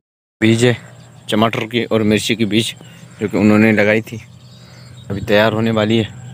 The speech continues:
निकल आई है ये देखें। और ये हमारी चटाइयाँ जो कि अभी सूख चुकी हैं, ज़्यादातर तो सूख ही चुकी हैं।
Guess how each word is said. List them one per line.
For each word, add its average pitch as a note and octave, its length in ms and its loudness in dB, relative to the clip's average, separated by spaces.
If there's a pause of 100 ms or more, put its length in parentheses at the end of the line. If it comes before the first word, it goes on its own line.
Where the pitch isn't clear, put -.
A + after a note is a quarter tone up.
(1040)
निकल A2+ 260 0
आई A2 140 2
है A2 120 2
ये G2+ 180 0
देखें। G2+ 280 -4 (720)
और G#2 140 4
ये G#2 140 2
हमारी G#2+ 200 2
चटाइयाँ G#2+ 440 -2 (920)
जो B2+ 60 -4
कि A2 100 0
अभी G2 120 2
सूख A#2 480 -2
चुकी A#2 400 2
हैं, G#2+ 380 2
ज़्यादातर G2 500 2
तो G#2 160 -4
सूख G#2+ 240 -4
ही A#2+ 120 -2
चुकी A#2+ 280 -2
हैं। A#2+ 180 2